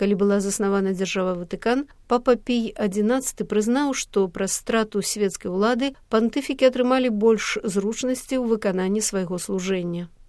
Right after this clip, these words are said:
Гаворачы аб пантыфікаце папы Францішка, В'ян заявіў, што ў многім ён нагадвае часы Яна дваццаць трэцяга,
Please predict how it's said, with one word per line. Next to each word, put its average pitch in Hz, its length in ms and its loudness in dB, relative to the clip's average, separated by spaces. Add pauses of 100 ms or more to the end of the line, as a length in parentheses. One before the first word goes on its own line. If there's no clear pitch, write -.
(120)
Гаворачы 208 640 4
аб - 80 -8
пантыфікаце 202 640 0
папы - 240 0
Францішка, 240 800 2
В'ян 220 400 4
заявіў, 226 640 2
што - 240 0
ў 202 80 4
многім 220 720 0 (240)
ён 247 240 4
нагадвае 247 880 4
часы 240 480 2
Яна 220 400 2
дваццаць 233 400 -2
трэцяга, 202 640 0